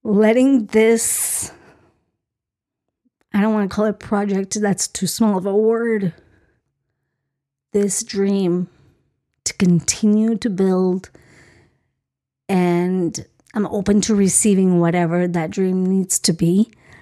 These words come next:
I just want to be a facilitator for this dream to come to life. And I need your help.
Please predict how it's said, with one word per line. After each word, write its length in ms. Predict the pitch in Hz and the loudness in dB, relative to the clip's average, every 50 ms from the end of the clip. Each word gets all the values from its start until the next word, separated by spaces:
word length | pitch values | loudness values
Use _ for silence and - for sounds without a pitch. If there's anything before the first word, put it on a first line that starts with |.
| - - _ _ _ _ _ _ _ - | -20 -20 _ _ _ _ _ _ _ -8
I 140 | - 180 196 | -4 -2 -2
just 320 | 202 185 208 196 202 - | 0 2 2 0 2 2
want 180 | 240 208 202 196 | 2 2 2 4
to 80 | - 196 | 2 4
be 200 | 175 190 190 185 | 4 4 4 4
a 60 | 175 | 2
facilitator 840 | - - - - - 214 190 190 180 - - - 170 165 160 165 | 0 -2 -2 0 2 2 2 2 2 0 0 -2 -2 0 -2 -2
for 160 | - - 180 | 0 0 2
this 200 | 175 175 170 160 | 2 2 2 0
dream 280 | - - - 180 180 165 | 0 0 2 4 4 4
to 100 | - - | 2 0
come 220 | 147 - - 165 160 | 0 2 2 2 2
to 140 | - - 170 | 2 2 0
life. 400 | 170 151 139 - - - - - - _ _ _ _ _ _ _ _ _ _ _ _ _ _ _ _ _ _ _ _ _ _ _ _ _ _ _ _ _ _ _ _ _ | 0 0 -2 -6 -12 -18 -18 -18 -20 _ _ _ _ _ _ _ _ _ _ _ _ _ _ _ _ _ _ _ _ _ _ _ _ _ _ _ _ _ _ _ _ _
And 840 | - 214 208 202 196 196 190 190 185 185 190 190 190 185 - - - - - - | 0 2 4 4 4 4 4 2 2 2 2 0 0 -2 -4 -8 -10 -14 -4 2
I 120 | 208 220 | 4 6
need 220 | 233 254 262 233 | 6 6 4 4
your 140 | 254 254 269 | 4 2 4
help. 360 | 226 269 302 339 226 - - | 4 4 4 4 2 0 -4